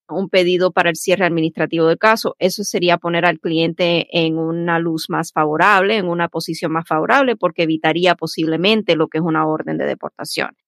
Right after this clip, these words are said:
En casos fuertes, donde los factores se ponen en la balanza y están más inclinados hacia una aprobación, en la opinión de, del abogado, entonces a lo mejor proceder a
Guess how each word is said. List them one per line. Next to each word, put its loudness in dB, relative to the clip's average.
En -2
casos -2
fuertes, 2
donde 0
los -4
factores -2
se -4
ponen 0
en 2
la 4
balanza 0
y -2
están -2
más 0
inclinados 0
hacia 0
una 0
aprobación, -2
en -2
la 2
opinión -2
de, -6
del -4
abogado, 0
entonces 2
a 2
lo 0
mejor 2
proceder 2
a -2